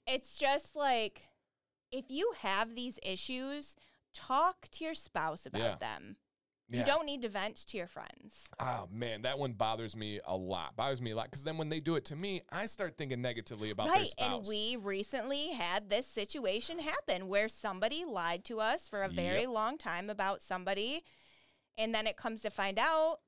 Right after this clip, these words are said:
Speaker 1: that
Speaker 2: Whoop, whoop.
Speaker 1: the significant other was the greatest person in the world, and we were being lied to and duped.
Speaker 2: And, and they were so masterful about
Speaker 1: Yep.
Speaker 2: their duping, and some of you are like,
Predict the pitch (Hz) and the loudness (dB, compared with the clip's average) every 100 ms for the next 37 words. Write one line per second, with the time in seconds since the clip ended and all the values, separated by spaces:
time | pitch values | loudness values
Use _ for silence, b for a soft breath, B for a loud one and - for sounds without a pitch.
0 | - 214 208 208 - 151 370 370 359 359 | 0 2 4 4 2 6 6 10 10 10
1 | 233 226 220 247 220 233 - 240 226 185 | 8 6 6 0 2 0 0 0 2 4
2 | 269 330 262 311 320 247 262 262 262 269 | 6 6 6 4 2 0 2 2 2 2
3 | 269 277 294 285 311 294 285 240 269 349 | 2 0 2 2 2 0 2 4 6 6
4 | 349 - 254 262 226 320 349 262 269 320 | 6 2 -2 -2 -2 -4 -2 -2 -2 -2
5 | 311 370 370 190 180 247 370 - - - | -2 -2 -4 -6 -4 -2 -2 -4 -6 -16
6 | - 127 175 - 117 117 113 113 104 - | -6 -4 -6 -8 -6 -2 -2 -2 -4 -4
7 | - 131 127 117 110 107 - 107 - 98 | 0 0 2 0 -2 -2 -6 -8 -2 0
8 | 90 - 95 98 101 107 117 104 98 92 | 0 0 -2 0 2 4 2 -2 -4 -2
9 | 147 139 135 131 113 120 113 104 104 95 | -4 -2 -2 -2 -6 -8 -6 -2 0 2
10 | 95 92 90 | 0 -2 -4